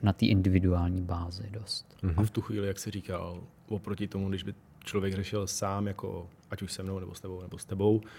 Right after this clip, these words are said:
Speaker 3: individuální
Speaker 1: A nebo
Speaker 3: workshop.
Speaker 1: s tebou.
Speaker 3: A nebo s tebou. Tak to bude, to řeknu normálně tak, jak to je, tak to bude kurevsky levný. Oproti
Speaker 2: Tak.
Speaker 3: jakoby té standardní, jakoby běžný, jakoby ceně.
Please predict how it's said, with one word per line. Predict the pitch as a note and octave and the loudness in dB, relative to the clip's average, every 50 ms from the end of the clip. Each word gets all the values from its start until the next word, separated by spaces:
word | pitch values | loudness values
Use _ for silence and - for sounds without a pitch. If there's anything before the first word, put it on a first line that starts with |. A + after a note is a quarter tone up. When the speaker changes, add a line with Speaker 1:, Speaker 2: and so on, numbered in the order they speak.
| - - | -8 2
Speaker 3:
individuální | B2 A#2+ G#2+ G#2+ G#2 G#2 G#2 G2 G2 G2+ G#2 | 4 6 8 8 8 6 6 6 6 4 6
Speaker 1:
A | F#2+ - A2 | 10 12 12
nebo | G2+ F2+ F2+ | 12 12 10
Speaker 3:
workshop. | F2+ | 4
Speaker 1:
s | - | 2
tebou. | - E2+ F2 F#2 F#2+ G2 A2 A#2 A#2+ - | 0 -2 -2 0 0 0 0 -2 -2 -2
Speaker 3:
A | - G#2+ | 0 0
nebo | F#2+ D#2+ D#2+ | 0 0 -2
s | - | -4
tebou. | - G2 F#2+ F#2+ G2+ A2 - - - - - - - - - - - - - - - | -6 -6 -6 -8 -10 -12 -14 -18 -20 -20 -18 -18 -18 -20 -20 -20 -20 -20 -20 -16 -8
Tak | - A2+ - | -6 -6 -4
to | - G2+ | -4 -4
bude, | F#2 F2 F2+ - - - - _ - - - - _ _ - - _ - _ - - | -4 -4 -6 -8 -12 -18 -20 _ -20 -20 -20 -20 _ _ -20 -20 _ -20 _ -20 -8
to | - A2+ | -4 -2
řeknu | G2+ G2+ F2 G2 | -2 0 0 0
normálně | G2 G2 F#2+ F#2 | 2 2 2 0
tak, | - F#2 | -2 -6
jak | F#2+ - | -10 -10
to | - G2 | -8 -8
je, | F#2 F2+ | -8 -8
tak | - - | -10 -12
to | - | -10
bude | F#2 F#2+ F#2 - - - - | -8 -8 -8 -8 -12 -8 4
kurevsky | - C3 A#2+ A2+ G2+ - - - - G#2 | 6 8 10 10 8 6 2 -4 -4 -4
levný. | G2 F#2 E2+ F2 - E2+ F2+ | -4 -2 -4 -4 -6 -8 -8
Oproti | G2+ G2 F#2 G#2 G2+ - - | -6 -6 -4 -6 -6 -6 -10
Speaker 2:
Tak. | - - - - | -14 -14 -4 4
Speaker 3:
jakoby | G2+ F#2+ F2+ G2 G2 F#2+ | 8 8 8 8 6 2
té | - G2 | 0 -4
standardní, | - - - G2 F#2 F#2+ F#2 - - G2 | -4 -2 -2 -2 -2 -2 -2 -2 -2 -2
jakoby | F#2+ F#2+ - - F#2+ F#2+ F#2 F#2 F#2 F#2 F#2 F2 F2+ - | -2 -4 -4 -4 -4 -4 -4 -4 -4 -6 -6 -8 -4 0
běžný, | A2+ G#2+ G2 F#2 F#2+ G#2 G2+ G2 | 2 2 2 2 2 0 0 -2
jakoby | F#2 - G#2 G2 G2 | -2 -4 -6 -8 -6
ceně. | - - - G2 F2+ - | -6 -6 -6 -6 -6 -6